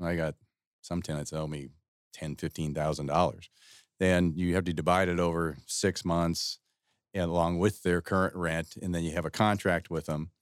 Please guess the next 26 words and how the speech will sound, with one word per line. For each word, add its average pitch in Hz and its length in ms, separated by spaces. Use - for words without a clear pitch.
And 104 260
then, 117 500
uh, 98 220
let's 98 200
say 113 100
they 95 100
don't 101 200
wanna 95 180
sign 90 260
the 85 80
contract 85 480
or 98 200
they 87 120
fail 101 360
to 82 80
pay 107 280
on 90 100
that 78 180
contract. 78 580
Then 214 180
you 185 80
have 131 180
to 117 80
go 107 200
to 98 360
a 87 440